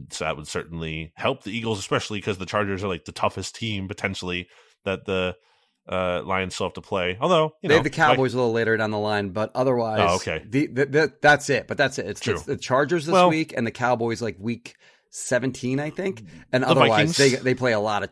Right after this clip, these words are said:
Speaker 2: yeah, yeah, I, the Vi-, okay.
Speaker 1: It's a division game, so
Speaker 2: Yeah.
Speaker 1: that could get a little interesting. But yes,
Speaker 2: There's a
Speaker 1: the
Speaker 2: lot
Speaker 1: point
Speaker 2: of trash on their schedule.
Speaker 1: Definitely. The point being there's a lot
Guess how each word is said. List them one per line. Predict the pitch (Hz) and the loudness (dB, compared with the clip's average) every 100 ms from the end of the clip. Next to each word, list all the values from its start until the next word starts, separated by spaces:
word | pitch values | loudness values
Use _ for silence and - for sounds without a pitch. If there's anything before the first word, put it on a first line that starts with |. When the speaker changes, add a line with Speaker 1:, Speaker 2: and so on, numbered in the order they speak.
| - | -6
Speaker 2:
yeah, | 170 - 139 | -6 -4 0
yeah, | 143 135 131 | 2 4 2
I, | |
the | 135 175 | 0 -4
Vi-, | 143 131 - | -2 -2 -4
okay. | 127 101 92 - _ | -2 0 -2 -6 _
Speaker 1:
It's | - | -10
a | |
division | 139 143 135 156 | -2 0 2 2
game, | 147 104 131 - | 2 2 0 0
so | |
Speaker 2:
Yeah. | 127 131 | 4 6
Speaker 1:
that | 151 | 6
could | - 147 123 | 4 0 2
get | 123 | 0
a | 113 | 2
little | 101 95 | 2 2
interesting. | 90 90 - 87 90 104 - | 2 -4 -6 -4 -4 -4 0
But | 85 87 - | 2 0 -2
yes, | 90 69 - - _ 123 | -4 -4 -8 -12 _ 2
Speaker 2:
There's | 139 | 4
a | 135 | 4
Speaker 1:
the | |
Speaker 2:
lot | 120 139 | 4 4
Speaker 1:
point | 127 | 4
Speaker 2:
of | |
trash | - 123 110 - | 0 0 2 0
on | 104 | -4
their | 92 | -4
schedule. | 90 - 87 87 87 - | -6 -6 -8 -8 -14 -10
Speaker 1:
Definitely. | 98 92 - 73 76 76 | 0 0 -2 -10 -14 -10
The | 95 | -6
point | 120 101 | -4 -2
being | 101 90 | -4 -4
there's | 82 - _ - | -6 -8 _ -14
a | 95 | -2
lot | 87 | -2